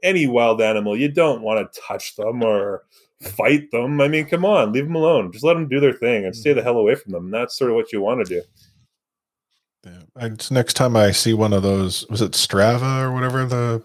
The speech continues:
Speaker 2: program is, the, the app you use about the bike ride? There'll be a picture of you fighting a bear,
Speaker 1: <laughs>
Speaker 2: okay?
Speaker 1: Yeah, I'm not fighting a squirrel, though, 'cause, no, that squirrel's gonna kick my butt. I'm, uh,
Speaker 2: <laughs>
Speaker 1: I'll
Speaker 2: No,
Speaker 1: leave it
Speaker 2: but the
Speaker 1: alone.
Speaker 2: bear. You could, you could probably take a bear.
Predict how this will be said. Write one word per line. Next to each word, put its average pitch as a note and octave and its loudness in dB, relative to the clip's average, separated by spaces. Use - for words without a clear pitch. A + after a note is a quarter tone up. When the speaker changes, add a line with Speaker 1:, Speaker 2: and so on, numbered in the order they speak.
Speaker 2:
program B2+ 2
is, B2+ -2
the, A2 -6
the G2+ 0
app A2 2
you A2+ 0
use A2+ 2
about G#2 0
the G#2+ -2
bike G2+ 2
ride? A#2+ 0
There'll A2 -12
be G2+ 0
a G2 2
picture G#2+ -2
of F#2 -4
you G2 -6
fighting F#2 -2
a E2+ -6
bear, E2+ -4
Speaker 1:
<laughs> D#2 -2
Speaker 2:
okay? G3+ -10
Speaker 1:
Yeah, C3 -4
I'm C#3+ -2
not B2+ 0
fighting B2+ 2
a A2 0
squirrel, A2+ 2
though, F#2+ -2
'cause, F#2 -8
no, A#2+ 2
that A2 4
squirrel's B2+ 0
gonna B2+ -6
kick - -2
my G2+ -2
butt. F#2+ -4
I'm, G2+ -6
uh, A2+ -6
Speaker 2:
<laughs> - -16
Speaker 1:
I'll F#3 -12
Speaker 2:
No, C#3+ 0
Speaker 1:
leave E3+ 2
it E3+ 0
Speaker 2:
but D#3+ 4
the D3 4
Speaker 1:
alone. D3 6
Speaker 2:
bear. A2+ 2
You E3+ -10
could, - -20
you F3 -20
could - -20
probably B2+ 2
take - -2
a F2+ -6
bear. D#2 -12